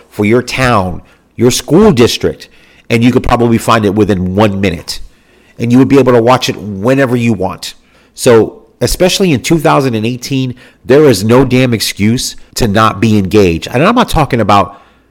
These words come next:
knowing every little thing or being, being a political or, or a policy wonk.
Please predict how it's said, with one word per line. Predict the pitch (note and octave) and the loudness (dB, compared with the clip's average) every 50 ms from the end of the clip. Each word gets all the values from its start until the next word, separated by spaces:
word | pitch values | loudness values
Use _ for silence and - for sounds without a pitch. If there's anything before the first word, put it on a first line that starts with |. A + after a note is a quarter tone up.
| _ _ | _ _
knowing | - G2 G2+ A2+ A2+ A#2 A2+ G#2+ F#2 - | -10 -4 0 2 2 2 2 0 -2 -4
every | - A2 G2 G#2 A2+ G#2 | -6 -4 -2 0 0 2
little | G2+ G#2 G2 G2 F2+ | 2 2 2 2 0
thing | - - A2 G#2 G2+ | 0 -2 -2 -2 -2
or | F#2+ | -2
being, | E2+ G#2 G#2+ G#2 G2 E2 F#2 F2 | -2 0 -2 0 -2 -4 -6 -4
being | F#2 A2 A2 G#2 F#2+ | -2 0 0 0 -2
a | F#2+ | -2
political | - - G2 F#2+ G2+ G2 G#2 - F#2+ F#2+ F2+ E2+ - | -4 -2 0 0 2 2 0 0 0 0 0 0 -2
or, | - F#2 G2 F#2 F2+ | -4 -4 -4 -4 -2
or | - F#2+ F#2+ F2+ F2 | -2 0 0 0 -2
a | F2+ - | -2 -4
policy | - - A2 G#2+ G#2 G2+ - - G#2 | -4 -2 0 0 0 -2 -2 -2 -2
wonk. | F2 E2 E2 E2+ F#2 F#2+ G#2 A#2+ - - - | -2 -2 -2 0 0 2 0 0 -4 -8 -16